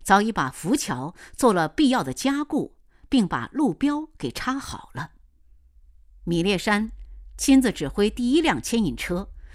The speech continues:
拖着幺二二口径的榴弹炮过了浮桥。虽然浮桥的承受力达到了极限，每辆牵引车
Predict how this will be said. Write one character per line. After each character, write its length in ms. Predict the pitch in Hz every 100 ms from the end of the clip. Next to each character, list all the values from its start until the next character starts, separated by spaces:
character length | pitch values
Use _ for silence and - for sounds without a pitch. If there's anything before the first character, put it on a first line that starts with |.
| - - -
拖 220 | 247 240
着 320 | 214 135 117 -
幺 160 | 269 311
二 80 | 302
二 220 | 285 202
口 300 | - - 143
径 120 | 220
的 120 | 196
榴 160 | 147 190
弹 180 | 294 170
炮 440 | - - - - - - -
过 240 | 254 202
了 80 | 147
浮 220 | - - 190
桥。 180 | - - - - - - - - - - - - -
虽 160 | - 220
然 160 | 196
浮 160 | 196 208
桥 140 | 196
的 100 | 190
承 260 | 175 - 196
受 160 | 254 170
力 260 | 170 - - - -
达 160 | 156 151
到 140 | 180
了 80 | 127
极 200 | - 143
限， 300 | - 247 - - - - - - - -
每 180 | 226
辆 200 | 220 269
牵 200 | 226 330
引 180 | 302 123
车 300 | - 208 220